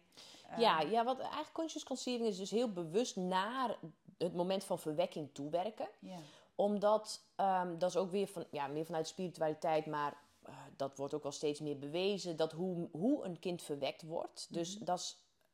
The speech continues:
Speaker 1: en ook hoe je, zeg maar, seks hebt op dat moment. Is het heel lomp en ruig, of is het heel liefdevol, of is het per ongeluk dat het gebeurt, of is het in, nou ja, dat kan alles zijn. Wat voor omgeving, ehm,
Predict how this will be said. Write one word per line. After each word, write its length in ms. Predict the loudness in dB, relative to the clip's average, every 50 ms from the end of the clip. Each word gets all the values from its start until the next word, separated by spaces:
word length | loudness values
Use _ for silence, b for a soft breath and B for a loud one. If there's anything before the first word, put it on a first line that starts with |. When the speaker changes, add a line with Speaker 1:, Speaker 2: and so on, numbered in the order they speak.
| _
Speaker 1:
en 200 | 0 0 2 2
ook 100 | 0 -2 -2 -10 -12 -4
hoe 220 | 0 0 2 2
je, 120 | 2 0 0
zeg 200 | 0 -2 -4 -6
maar, 120 | -6 -8
seks 340 | -6 -2 -2 -2 -2 -2 -6
hebt 180 | -6 -6 -6 -6
op 120 | -6 0
dat 180 | -2 -2 -2 -2
moment. 260 | -4 -4 -4 -4 -6
Is 100 | -8 -12
het 160 | -12 -14 -16 b b b b b
heel 180 | -4 -2 0
lomp 300 | 2 2 2 0 0 0
en 80 | -2 -2
ruig, 280 | 0 2 4 4 4 2 0
of 80 | -2
is 120 | -8 -6 -4
het 80 | -2
heel 60 | -2 -2
liefdevol, 580 | -2 -4 -4 -6 -10 -2 2 6 6 8 6 6
of 120 | 4 2
is 120 | 0 0
het 180 | 0 -2 -2 -4 b b b _
per 120 | -6 -4 0
ongeluk 500 | 0 0 0 0 0 2 2 2 2 0
dat 100 | -4 -4
het 100 | -4 -6
gebeurt, 320 | -10 -6 -2 -2 -2 -2
of 120 | -4 -6 -6
is 140 | -6 -4
het 160 | -4 -4 -6 -4
in, 180 | -6 -6 -6 -6
nou 220 | -6 -8 -8 -6 -6
ja, 140 | -8 -8 -8
dat 140 | -10 -8
kan 160 | -6 -4 -2 0
alles 280 | 0 0 0 -2 -2
zijn. 220 | -4 -4 -4 -4 -8 B B B B B B B B B B B B
Wat 160 | -4 -4 -2
voor 120 | -2 -2
omgeving, 880 | 0 0 -2 -2 0 2 4 4 4 2 2 2 0 0 0 -2 -4 -6 -6
ehm, 400 | -2 0 2 2 2 2 0